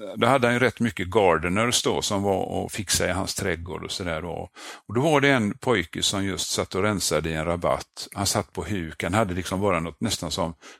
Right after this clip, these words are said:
kortbyxor, något skynke, eh, på sig, bar överkropp, barfota. Och så, och så vi satt där och drack te, jag och Håkan, och så såg vi hur han jobbade sig fram i den här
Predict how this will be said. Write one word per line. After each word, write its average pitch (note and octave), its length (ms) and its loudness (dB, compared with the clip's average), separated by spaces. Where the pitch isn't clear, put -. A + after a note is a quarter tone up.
kortbyxor, - 680 -6
något E2+ 180 -6
skynke, F2+ 680 -6
eh, E2+ 420 -6
på F#2+ 160 0
sig, G#2 440 0
bar F#2 360 0
överkropp, F#2 680 -4
barfota. F2+ 920 -2
Och A#2+ 100 -2
så, C#3+ 240 2
och B2+ 160 -4
så C3 120 2
vi B2 140 2
satt - 260 2
där A2+ 100 4
och G2 80 4
drack F#2 360 -2
te, F2+ 360 -2
jag A2 140 -2
och G2+ 60 -2
Håkan, F2 500 -4
och F#2+ 120 -6
så A2+ 120 -4
såg G#2+ 340 0
vi G#2 80 -4
hur A2 80 -2
han G2+ 360 2
jobbade F2+ 500 -4
sig F#2 180 -4
fram E2+ 520 -2
i F2 120 -10
den F#2 160 -2
här F2+ 260 0